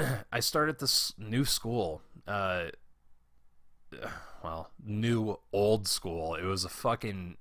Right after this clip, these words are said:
dude, this, God. This school was built in the, like, twenties or some shit like that, and then it burnt down. Nobody got hurt, uh, but it burnt down in, like, the forties, and then it got rebuilt.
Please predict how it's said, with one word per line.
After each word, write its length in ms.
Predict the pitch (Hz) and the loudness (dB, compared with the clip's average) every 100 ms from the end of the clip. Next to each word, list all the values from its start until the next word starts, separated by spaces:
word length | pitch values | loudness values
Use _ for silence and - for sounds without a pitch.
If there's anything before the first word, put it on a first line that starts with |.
| 98 | -10
dude, 240 | 104 92 | -8 -6
this, 300 | 95 110 - - - - - - - | -2 0 0 -4 -16 -18 -14 -14 -12
God. 360 | - 107 95 - - - - - - - - _ - - | -4 2 2 0 -8 -20 -20 -20 -20 -20 -20 _ -20 -6
This 140 | 117 - | 2 2
school 240 | - 165 | 4 2
was 120 | 156 | 2
built 560 | 101 113 120 123 - - - | 0 0 2 2 0 -4 -4
in 520 | 113 117 113 110 104 | -4 -2 -2 -4 -4
the, 360 | 101 92 90 82 | -2 0 -2 -4
like, 280 | 90 85 - | -4 -6 -6
twenties 760 | - 82 85 104 123 139 135 | -8 -6 -6 -4 -4 -4 -4
or 80 | 127 | -4
some 200 | - 131 | -4 -4
shit 180 | - 110 | -4 0
like 180 | 143 - | 0 2
that, 240 | 131 123 | 4 2
and 100 | 104 | 0
then 80 | 98 | -6
it 80 | 78 - | -8 -2
burnt 360 | 110 120 113 107 | -2 -2 -6 -6
down. 640 | 95 101 98 87 85 82 - - | 0 4 4 2 -4 -10 -16 -14
Nobody 260 | 98 123 165 | -2 0 4
got 200 | 151 113 | 4 4
hurt, 340 | 117 95 82 - - - - - - | 2 0 -2 -10 -20 -20 -16 -14 -10
uh, 160 | 82 87 | -8 -6
but 120 | 117 110 | -4 -4
it 100 | 92 | 2
burnt 260 | 131 127 | 2 2
down 260 | 117 123 120 | 2 4 4
in, 100 | 104 | 0
like, 220 | 95 92 | -2 -4
the 80 | 92 | -6
forties, 580 | - 101 104 101 95 90 | -4 0 0 0 -2 -6
and 120 | 95 | -6
then 160 | 95 90 | -8 -10
it 60 | - - - | -14 -20 -6
got 240 | 110 104 95 | 2 2 2
rebuilt. 640 | 101 85 92 95 90 - | -4 0 2 2 0 -8